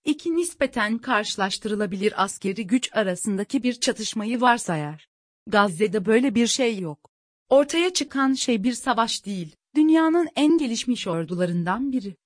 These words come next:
A B D, İngiltere ve Almanya tarafından desteklenen, tarafından kuşatılmış bir sivil nüfusa karşı tek taraflı bir saldırıdır. Üç Mart iki bin yirmi beşten bu yana İsrail,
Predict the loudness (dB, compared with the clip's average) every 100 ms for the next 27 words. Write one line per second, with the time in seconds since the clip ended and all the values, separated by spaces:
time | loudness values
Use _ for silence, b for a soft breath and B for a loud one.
0 | _ 0 0 0 -4 -6 _ _ 4 6
1 | 6 2 0 0 2 -2 0 0 2 2
2 | 2 0 -2 -2 -2 -2 -2 0 0 0
3 | -4 -6 -4 -2 -2 -6 _ -8 -4 -4
4 | -4 -2 -2 -2 -6 -12 -10 -6 -4 -4
5 | -2 0 -2 -4 -4 0 2 2 0 -8
6 | -10 -6 -6 -6 -6 -6 -4 0 0 0
7 | -2 -2 -2 0 0 2 -2 -4 -8 -14
8 | _ _ _ _ _ _ _ -4 -2 -2
9 | -2 -2 -8 -6 -2 0 0 0 0 0
10 | 0 -2 -2 -4 -4 -2 -2 0 -2 -6
11 | -2 0 0 -2